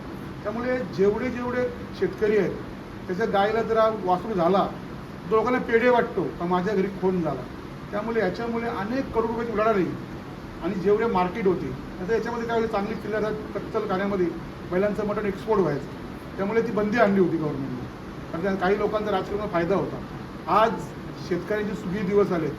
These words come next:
तर आज बैलाच्या याच्यामध्ये हा तुला माहिती सगळं तो हजारो करोड रुपयाचा व्यवहार या बैलांना चालतो. याच्यामध्ये एक अर्थव्यवस्था चालते, गव्हर्नमेंटला चांगलं इन्कम आहे.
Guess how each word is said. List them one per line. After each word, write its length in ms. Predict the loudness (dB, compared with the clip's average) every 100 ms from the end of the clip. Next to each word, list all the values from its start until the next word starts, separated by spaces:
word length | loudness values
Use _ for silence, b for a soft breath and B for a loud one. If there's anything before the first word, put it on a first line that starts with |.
| -10 -12 -12 -12 -4
तर 40 | 2
आज 200 | 2 2 -2 -2
बैलाच्या 420 | 2 4 2 2
याच्यामध्ये 400 | 0 -2 -4 -2
हा 180 | 0 0
तुला 280 | 0 -2 -2
माहिती 340 | 0 -2 -4
सगळं 300 | -4 -4 -2
तो 200 | -2 -2 -4 -6 -8 -12 -12 -8 -2
हजारो 400 | 0 2 4 2
करोड 340 | 2 0 0
रुपयाचा 340 | -2 -2 0 2
व्यवहार 360 | 4 6 4 0 -8 -12 -10 -8 -4
या 60 | 0
बैलांना 280 | 2 2
चालतो. 360 | 2 0 0 -2
याच्यामध्ये 400 | -4 -4 -2 0
एक 60 | 2
अर्थव्यवस्था 440 | 2 2 2 2
चालते, 200 | 0 0
गव्हर्नमेंटला 420 | 0 0 -2 -2
चांगलं 160 | -4 -2
इन्कम 280 | 0 0
आहे. 80 | 0